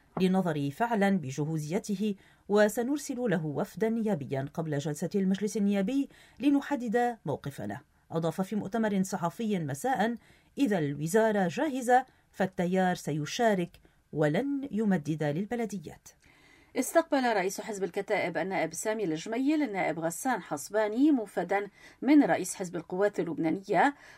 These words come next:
Speaker 2: وقد شكر حصباني الجميل على مواقف الكتائب على أثر اغتيال باسكال سليمان، وكان اللقاء مناسبة لاستعراض التطورات المتسارعة في لبنان والمنطقة، ولضرورة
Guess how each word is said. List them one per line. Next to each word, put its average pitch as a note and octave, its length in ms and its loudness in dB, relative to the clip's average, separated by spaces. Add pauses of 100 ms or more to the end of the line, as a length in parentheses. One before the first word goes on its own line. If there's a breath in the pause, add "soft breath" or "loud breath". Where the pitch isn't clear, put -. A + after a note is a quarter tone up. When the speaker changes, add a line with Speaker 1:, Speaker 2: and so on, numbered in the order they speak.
Speaker 2:
وقد G#3+ 580 4
شكر F#3+ 500 0
حصباني F#3 600 -2
الجميل A3 460 -4
على G#3 240 0
مواقف F3+ 460 0
الكتائب F#3+ 640 -2 (320 loud breath)
على A#3 300 2
أثر C#4 280 0
اغتيال F#3+ 500 0
باسكال G3 440 -2
سليمان، D3 540 -2 (100)
وكان C#4 400 2
اللقاء E3+ 440 -2
مناسبة F#3 760 2 (320 loud breath)
لاستعراض B3 560 0
التطورات A3+ 640 0
المتسارعة E3+ 720 -2
في - 140 -8
لبنان C4 380 2
والمنطقة، F3 720 2 (340 loud breath)
ولضرورة A#3 600 2